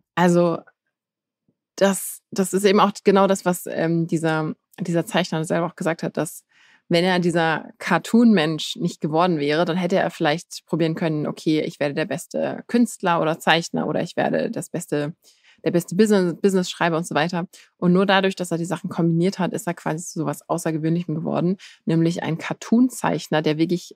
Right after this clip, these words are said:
krass Ahnung hat, wie es in der Businesswelt wirklich abgeht, abgeht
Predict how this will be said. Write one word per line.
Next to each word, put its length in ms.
krass 280
Ahnung 300
hat, 180
wie 40
es 120
in 40
der 80
Businesswelt 520
wirklich 240
abgeht, 380
abgeht 400